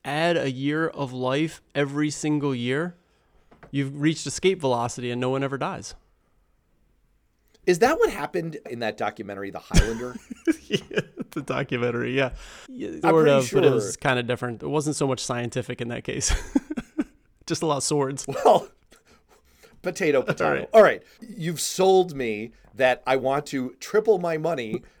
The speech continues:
Speaker 2: I want to put in seven thousand and somehow magically end up with twenty-two thousand dollars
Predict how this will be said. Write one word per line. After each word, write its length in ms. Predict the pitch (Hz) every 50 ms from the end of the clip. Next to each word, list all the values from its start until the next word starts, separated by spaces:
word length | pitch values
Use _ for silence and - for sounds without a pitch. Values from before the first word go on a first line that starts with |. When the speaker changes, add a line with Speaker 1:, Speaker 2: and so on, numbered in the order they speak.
| _
Speaker 2:
I 80 | - 117
want 240 | 127 127 139 143 139
to 140 | 131 131 - -
put 200 | - - 180 214
in 160 | 208 208 202 190
seven 340 | - - 170 165 170 165 151
thousand 560 | - - 185 165 156 151 147 160 151 147 -
and 340 | - 127 120 117 113 113 110 _ _ _
somehow 440 | - - - 160 160 180 165 160 160
magically 640 | 127 127 127 135 143 139 151 - - 135 135 135 135 - -
end 160 | 135 139 139
up 160 | 139 135 -
with 120 | 131 117 -
twenty-two 480 | - - 139 143 143 139 - 143 131 117
thousand 400 | - 120 120 123 117 110 117 113
dollars 480 | 110 110 110 110 107 104 104 98 92